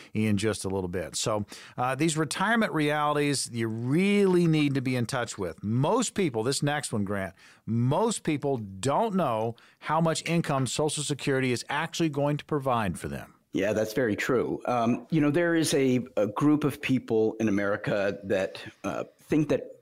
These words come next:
Speaker 2: Social Security is going to provide more income than it actually will. Uh, only forty-two percent of Americans correctly identify the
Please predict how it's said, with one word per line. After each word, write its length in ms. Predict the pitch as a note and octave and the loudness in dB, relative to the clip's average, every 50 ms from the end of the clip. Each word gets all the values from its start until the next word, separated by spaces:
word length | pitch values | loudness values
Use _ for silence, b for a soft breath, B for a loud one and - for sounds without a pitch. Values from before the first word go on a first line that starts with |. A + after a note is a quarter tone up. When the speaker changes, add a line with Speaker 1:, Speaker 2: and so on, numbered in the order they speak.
| _ _ - | _ _ -8
Speaker 2:
Social 360 | - - E3 D#3 - - D3+ | -2 0 0 2 2 2 0
Security 580 | - - C3+ - - C3 B2 A#2+ A2+ A2 G#2+ G#2+ | 0 0 -2 -2 0 0 0 2 2 2 2 2
is 120 | G2+ G2 | 0 0
going 280 | - G#2 G#2+ G#2+ G#2 G#2 | 0 2 2 2 2 0
to 80 | - - | -2 -2
provide 680 | - G#2+ G2+ F#2 G2 G2 G2 F2+ F2+ F#2 F2+ F2 - - | -2 -2 0 0 0 0 0 0 0 -2 -2 -4 -2 2
more 480 | G#2+ G#2 G#2+ A2 A2+ B2 A#2 A2 - - | 2 4 4 4 4 2 2 0 0 -2
income 720 | G#2+ G#2+ G#2 G2+ G2+ G2 - - F#2+ F2+ E2+ F2+ F#2+ - B B B B B B - | 0 0 0 0 0 -2 -2 -4 -4 -2 -2 -4 -6 -8 B B B B B B -4
than 360 | G2+ A2 G2+ G#2 G#2+ G2 - - | -2 0 0 0 0 -2 -2 -4
it 120 | G2+ G2+ - - | -4 -6 -4 -4
actually 500 | G#2 G2+ - - - - F#2+ F#2 F2+ F2+ | -4 -4 -4 -2 -2 -2 0 0 0 0
will. 480 | F#2 F#2+ F#2+ E2+ D2 C#2+ E2 G#2 - B B B B B B B - | 0 2 2 0 0 0 -2 -4 -4 B B B B B B B -4
Uh, 260 | - G#2 G2+ G2 - - | -2 0 0 0 0 0
only 240 | B2+ C3 C#3+ C#3 C#3+ | 0 2 2 2 2
forty-two 480 | - - C#3+ C3+ B2+ B2+ B2+ - D3 - | 2 0 0 0 0 0 0 0 -2 -2
percent 320 | - A#2 - - B2+ A#2+ | -2 -4 -4 -2 -2 -2
of 60 | G2+ | 0
Americans 680 | G#2+ G#2 G#2+ G2+ G2+ G2+ G2 G2+ - G#2 G2 G2+ - - | 0 0 0 2 0 0 -2 -2 0 0 0 0 -2 -4
correctly 500 | - - A2+ G#2 G#2+ G#2+ - A2 G#2+ G#2 | -4 -2 0 0 -2 -2 0 0 0 0
identify 600 | G2 G2 F#2+ G#2 G#2 G#2+ - - F#2+ G2 G2 F#2+ | 0 0 0 -2 -2 -2 -2 -2 -2 0 0 0
the 180 | F#2 G2 F#2+ | 0 -2 -2